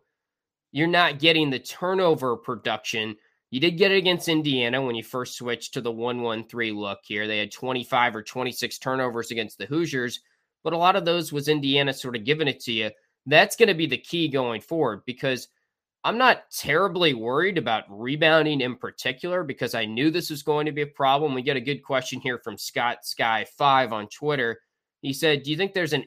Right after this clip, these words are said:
answer slash adjustment the team can make for their rebounding struggles, or is poor rebounding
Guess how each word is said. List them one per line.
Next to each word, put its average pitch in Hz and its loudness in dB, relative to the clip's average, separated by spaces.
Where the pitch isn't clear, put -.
answer 196 0
slash 143 0
adjustment 143 -2
the 120 -8
team 151 -4
can 131 -4
make 135 -2
for 120 -8
their 113 -4
rebounding 151 0
struggles, 120 -6
or 123 -4
is 117 -8
poor 180 -2
rebounding 127 -2